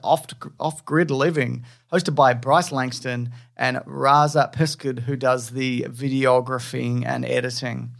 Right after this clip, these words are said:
So these two, these duo, they go around and they go, "Look at this house, look how small it is, look how much space there is though," even though it's,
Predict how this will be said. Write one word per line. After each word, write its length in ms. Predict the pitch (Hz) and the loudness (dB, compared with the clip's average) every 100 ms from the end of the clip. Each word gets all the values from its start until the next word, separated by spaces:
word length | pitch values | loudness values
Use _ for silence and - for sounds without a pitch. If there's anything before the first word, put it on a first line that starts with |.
| _ | _
So 140 | 147 | 0
these 180 | 151 156 | 0 0
two, 300 | - 147 120 - _ _ | 0 -2 -2 -8 _ _
these 180 | 151 151 | 2 2
duo, 360 | 131 151 143 123 | 4 6 6 6
they 120 | 131 | 4
go 160 | 135 143 | 6 6
around 160 | 139 | 6
and 80 | 139 | 2
they 80 | 135 | 0
go, 180 | 135 135 | 0 0
"Look 200 | 196 262 | 0 2
at 60 | |
this 140 | 185 131 | 0 2
house, 280 | 202 202 233 | 0 0 -2
look 100 | 214 | -6
how 100 | 151 | -6
small 540 | - - - 202 190 | -8 -10 -6 -2 -2
it 40 | 160 | -2
is, 120 | 151 | -4
look 80 | 196 | -2
how 60 | |
much 180 | 175 127 | 0 -2
space 380 | - - 220 233 | -2 0 0 2
there 160 | 180 143 | 0 0
is 140 | 123 | 0
though," 160 | 120 131 | -2 -2
even 160 | 143 | -2
though 120 | 135 | -2
it's, 160 | 127 | -2